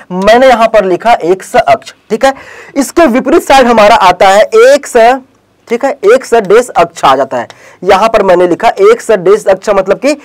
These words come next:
एक्स के जो ऋणात्मक वाले मान है वो इस side लिखाते हैं। Okay sir, कोई दिक्कत नहीं है। इधर हमारा आता है वाई अक्ष आता है, क्या आता है?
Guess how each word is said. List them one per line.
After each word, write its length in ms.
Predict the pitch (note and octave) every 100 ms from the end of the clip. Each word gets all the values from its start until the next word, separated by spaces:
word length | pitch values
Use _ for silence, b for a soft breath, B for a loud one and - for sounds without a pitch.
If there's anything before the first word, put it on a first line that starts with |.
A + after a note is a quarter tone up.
| B B -
एक्स 260 | C4 C4
के 160 | D4+ C4+
जो 120 | C#4+
ऋणात्मक 540 | A#3 A#3 G3+ A3 -
वाले 160 | A#3+ A#3
मान 200 | A3 G#3+
है 140 | G#3+ - B G#3+
वो 100 | C4
इस 340 | - C#4 C#4+
side 360 | C4 F#3+ F3 E3+
लिखाते 380 | E3+ D#3 C#3 C#3+
हैं। 60 |
Okay 180 | D3+ A3
sir, 140 | G#3+ A3
कोई 160 | F3+
दिक्कत 260 | F#3 G#3+ G3+
नहीं 120 | G#3
है। 80 | A3+ B B -
इधर 280 | C4 D4 D4+
हमारा 380 | C#4+ C4 B3+ C4
आता 360 | G#3+ A3 A3
है 160 | A3+ B3 C4 B B E3+
वाई 580 | D#3+ F3 A3+ A#3+ C4 C4
अक्ष 300 | G#3 G3+ -
आता 260 | F#3+ D3+ D#3+
है, 60 | D3+
क्या 160 | G3+
आता 220 | G3+ G3+
है? 100 | A#3